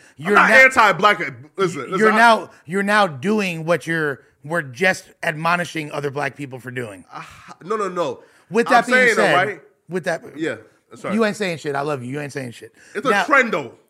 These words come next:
Speaker 2: okay, sure.
Speaker 1: <laughs> Right?
Speaker 2: Which you were just a part of. Now, with,
Speaker 1: Hell nah.
Speaker 2: with, anyways,
Speaker 1: Yeah.
Speaker 2: the reason why we fell out,
Speaker 1: Yeah.
Speaker 2: and, um, I hope we're cool again 'cause this was a long time ago.
Speaker 1: Yeah.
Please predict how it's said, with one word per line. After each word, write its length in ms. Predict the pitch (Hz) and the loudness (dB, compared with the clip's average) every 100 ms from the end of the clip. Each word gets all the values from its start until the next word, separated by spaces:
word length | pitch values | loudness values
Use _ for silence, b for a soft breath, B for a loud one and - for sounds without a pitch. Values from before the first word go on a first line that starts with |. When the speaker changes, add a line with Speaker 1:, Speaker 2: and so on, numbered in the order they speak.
| _ | _
Speaker 2:
okay, 400 | 175 175 139 92 _ | -8 -4 -4 -6 _
sure. 440 | _ - 160 110 - 349 | _ -8 -6 -6 -6 -6
Speaker 1:
<laughs> 60 | |
Right? 180 | 143 190 | -2 0
Speaker 2:
Which 180 | 233 139 | 0 -2
you 140 | 185 | -4
were 120 | 202 180 | -2 0
just 260 | 180 - | -2 -4
a 40 | 156 | -4
part 280 | 160 123 | -2 -2
of. 160 | 98 98 B B 170 | -6 -14 B B -2
Now, 240 | 190 175 | 0 0
with, 160 | 185 190 | 0 2
Speaker 1:
Hell 200 | 175 139 | 2 0
nah. 160 | 101 - | -10 -10
Speaker 2:
with, 160 | 160 185 - - - _ | -8 -8 -12 -20 -20 _
anyways, 460 | 196 165 131 110 143 | -8 -8 -8 -10 -8
Speaker 1:
Yeah. 180 | 143 107 _ 127 | -8 -8 _ -18
Speaker 2:
the 180 | 139 156 | -12 -12
reason 380 | 180 175 170 | -10 -12 -10
why 240 | 160 165 165 | -2 0 0
we 380 | 160 151 151 147 _ _ | -6 -10 -12 -14 _ _
fell 340 | _ - 170 156 | _ -8 -6 -4
out, 320 | 135 123 120 | -4 -6 -10
Speaker 1:
Yeah. 100 | 123 104 | -14 -10
Speaker 2:
and, 240 | 165 156 | -8 -6
um, 200 | 143 143 139 | -6 -6 -4
I 160 | 151 | -4
hope 300 | 151 196 147 _ | -2 -6 -8 _
we're 340 | 151 143 151 151 | -20 -16 -14 -12
cool 240 | 175 160 | -12 -10
again 280 | 143 139 127 | -8 -10 -12
'cause 120 | 131 | -14
this 140 | 135 135 | -14 -16
was 140 | 131 | -12
a 20 | |
long 220 | 131 127 | -10 -10
time 180 | 120 123 | -10 -10
ago. 240 | 120 123 120 | -10 -14 -14
Speaker 1:
Yeah. 120 | 185 | -14